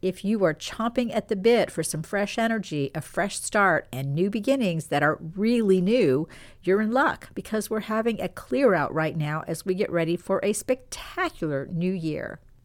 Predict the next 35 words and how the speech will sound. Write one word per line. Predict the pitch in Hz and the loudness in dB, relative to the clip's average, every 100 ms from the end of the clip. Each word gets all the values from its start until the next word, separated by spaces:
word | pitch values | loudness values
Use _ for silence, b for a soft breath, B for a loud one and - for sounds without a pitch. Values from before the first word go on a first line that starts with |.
| _ _ _ _ _ b | _ _ _ _ _ b
This | 311 - | 0 2
week | 214 214 | 2 0
is | 220 208 | -2 -4
the | 214 | -6
final | - 196 247 247 | -4 -2 0 0
week | 196 196 151 - | 2 0 0 -4
of | 170 | -2
our | 143 151 180 B - | 2 2 0 B -20
twenty | - - 151 170 - - | -12 -6 -4 -6 -10 -16
twenty-two | - 156 180 - | -4 -4 -2 -4
solar | 220 - 285 220 | 0 4 4 4
year, | 151 147 - | 2 -2 -2
and | 214 | -2
it's | 226 - | -2 -2
also | 247 302 - 370 | 0 2 2 0
a | 381 | 0
time | - 165 147 170 | -2 -4 -2 -2
when | 214 | 0
many | 165 175 | -2 -2
people | 254 156 151 185 | -4 -4 -2 -4
do | 143 143 | -2 2
a | 180 | 2
spring | - - - 123 156 | 0 -10 -6 -4 -4
clean | - 240 269 226 165 | -6 -2 0 0 0
in | 196 | -2
time | 226 175 151 160 | -4 -4 -4 -4
for | - | -4
the | |
first | - - 151 - | -4 0 -2 0
day | 165 170 | 2 2
of | 175 | 0
spring | - - 208 143 151 | -4 -2 -2 -2 -4
on | 160 151 | -4 0
March | 127 - | 0 -2
twentieth. | - 247 240 147 - | -8 -4 -2 -2 -6